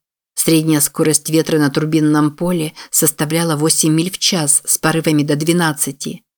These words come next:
Майкл пробежал глазами контрольную таблицу, зарядил конденсаторы, проверил все реле.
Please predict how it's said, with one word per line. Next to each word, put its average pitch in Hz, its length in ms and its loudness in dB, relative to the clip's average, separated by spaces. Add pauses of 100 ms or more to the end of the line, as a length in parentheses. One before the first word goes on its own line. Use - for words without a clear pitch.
(200)
Майкл 160 360 0
пробежал 151 500 2
глазами 156 460 2
контрольную 156 600 2
таблицу, 156 680 -2 (240)
зарядил 156 400 2
конденсаторы, 156 1040 0
проверил 156 420 0
все - 300 0
реле. 160 480 -2